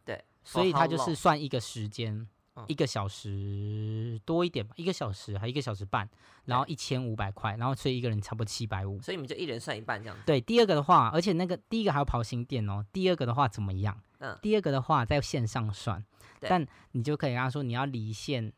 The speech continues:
Speaker 2: 哎，平日离线、假日离线，还是你要上线跟老师互动的。
Speaker 1: 对。
Speaker 2: 我会选平日离线，然后你就
Speaker 1: 嗯。
Speaker 2: 把你的问题丢给他之后呢，他在当天就会帮你翻牌完之后，他就会给你答案。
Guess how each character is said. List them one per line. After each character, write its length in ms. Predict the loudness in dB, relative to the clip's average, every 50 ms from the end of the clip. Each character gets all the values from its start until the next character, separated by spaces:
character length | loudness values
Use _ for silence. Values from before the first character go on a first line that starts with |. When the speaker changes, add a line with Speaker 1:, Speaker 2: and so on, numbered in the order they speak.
| _
Speaker 2:
哎， 120 | -6 -6 -2
平 240 | 0 0 0 2 2
日 100 | 2 2
离 180 | 2 2 0 0
线、 200 | 0 -2 0 2
假 140 | 2 2
日 160 | 4 4 2 0
离 160 | 0 -2 -2
线， 220 | -2 -2 0 0
还 100 | 0 0
是 220 | 0 -2 -2 -4 -4 -2
你 80 | -2 0
要 100 | 0 0
上 280 | 0 2 2 2 2
线 200 | 0 -2 -2 -4
跟 100 | -2 -2
老 140 | -2 -4 -4
师 120 | -4 -4 -4
互 200 | -4 -4 -6 -6
动 200 | -6 -6 -6 -6 -8
的。 100 | -12 -16 -18 _ _ _ _ _
Speaker 1:
对。 140 | -14 -14 -14 _ -2
Speaker 2:
我 80 | 0 0
会 60 | 2
选 160 | 2 2 0
平 220 | 0 0 -2 -2 0
日 120 | -2 -2
离 180 | -2 -4 -6 -8
线， 240 | -8 -6 -8 -8 -8 _
然 140 | 0 2 2
后 80 | 4 2
你 40 |
就 120 | 0 -2 -2
Speaker 1:
嗯。 40 | 0
Speaker 2:
把 100 | 0 0
你 100 | 0 0
的 80 | 0 -2
问 280 | 0 2 2 2 0 -2
题 180 | -6 -8 -6
丢 180 | -4 -2 -2 -2
给 140 | -2 -4 -6
他 180 | -4 -6 -6
之 140 | -4 -4 -6
后 180 | -6 -6 -6 -8
呢， 140 | -8 -12 -14 _ -2
他 100 | 0 0
在 80 | 2
当 260 | 2 2 0 0 -2 -2
天 160 | -4 -4 -2
就 80 | -2
会 40 | -2
帮 160 | -2 -2 -2
你 60 | -4 -4
翻 280 | -4 -2 -2 -2 -2
牌 220 | -4 -6 -6 -6 -6
完 180 | -6 -8 -8
之 100 | -6 -6
后， 80 | -6 -6
他 100 | -4 -4
就 100 | -4 -4
会 40 | -4
给 100 | -4 -6
你 140 | -8 -8
答 220 | -8 -10 -10 -10 -8
案。 160 | -10 -10